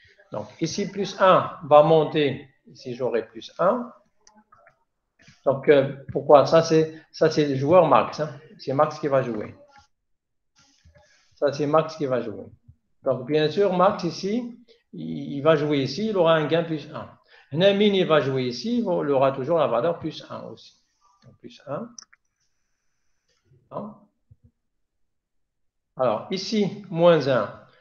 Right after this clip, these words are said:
Max, Max, c'est, c'est Min, il va jouer ici, donc on, on aura moins un. Moins un, c'est, c'est le coût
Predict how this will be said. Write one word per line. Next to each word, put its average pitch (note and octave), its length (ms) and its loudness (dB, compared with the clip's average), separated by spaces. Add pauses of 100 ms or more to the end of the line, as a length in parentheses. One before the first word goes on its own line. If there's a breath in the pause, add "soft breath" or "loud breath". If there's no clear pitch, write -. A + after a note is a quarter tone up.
(140 soft breath)
Max, - 500 0 (260)
Max, B2+ 520 -2
c'est, C#3 640 -8
c'est D3+ 180 -8
Min, C#3+ 280 -6 (260 loud breath)
il C3 40 -12
va C#3 140 2
jouer C#3+ 220 -2
ici, B2+ 360 -6
donc E3+ 220 -4
on, C#3+ 100 -4
on C3+ 280 -4
aura D#3+ 400 0 (280)
moins D#3+ 320 0
un. - 120 -8 (720)
Moins C#3 280 -2
un, G3 120 0
c'est, E3 240 -6
c'est C#3+ 220 -6
le C#3 160 -2
coût F#3 400 -6